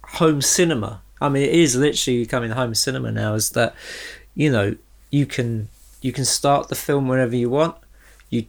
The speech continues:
don't have to sit through tons of adverts. Uh, you can stop it, go to the toilet or get a drink. And, uh, you know, th-, those sort of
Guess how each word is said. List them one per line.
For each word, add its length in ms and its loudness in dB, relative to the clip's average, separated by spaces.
don't 280 6
have 220 0
to 80 -6
sit 300 0
through 420 0
tons 320 0
of 120 0
adverts. 760 0
Uh, 420 2
you 160 0
can 180 -4
stop 400 -2
it, 180 0
go 180 4
to 160 -4
the 60 -2
toilet 440 0
or 60 -6
get 200 -4
a 40 -8
drink. 560 -2
And, 500 0
uh, 400 4
you 140 0
know, 220 0
th-, 360 -2
those 220 0
sort 200 -2
of 220 -18